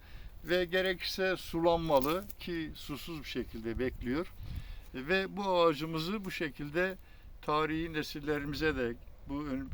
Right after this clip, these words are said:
şu anda yaşayan nesillerimize de bunun hem bu, buranın hem tarihi hakkında da bilgi veren bir emare olduğu için korumamız lazım.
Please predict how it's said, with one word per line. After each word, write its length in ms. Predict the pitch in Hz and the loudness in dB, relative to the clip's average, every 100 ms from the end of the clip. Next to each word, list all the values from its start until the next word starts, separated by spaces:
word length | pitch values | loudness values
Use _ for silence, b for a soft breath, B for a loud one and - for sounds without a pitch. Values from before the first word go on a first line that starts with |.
| - | -6
şu 160 | - 143 | -2 0
anda 220 | 139 135 | 0 0
yaşayan 380 | 135 127 143 131 | 0 -2 -2 -2
nesillerimize 760 | 131 120 139 123 135 139 185 | -2 -2 0 2 2 0 0
de 160 | 220 180 | -2 -4
bunun 420 | 165 160 165 170 160 | -6 -8 -8 -8 -4
hem 220 | 156 147 | -2 -2
bu, 360 | 165 160 143 127 | -6 -6 -6 -2
buranın 400 | 135 139 156 139 | 2 2 2 0
hem 180 | 156 | -2
tarihi 420 | 135 131 131 151 147 | 0 2 2 4 2
hakkında 440 | 127 - 131 139 | 0 -2 -2 0
da 160 | 131 113 | 0 -2
bilgi 300 | 127 135 139 | -2 0 2
veren 320 | 131 127 123 | 4 4 2
bir 220 | 131 - | 0 -2
emare 320 | 127 127 135 | 0 2 4
olduğu 340 | 160 127 113 117 | 2 0 -2 -4
için 300 | - 220 233 b b b b | -2 -2 -2 b b b b
korumamız 580 | - 160 170 175 185 147 | 0 2 4 4 4 6
lazım. 440 | 123 113 123 233 | 6 6 4 0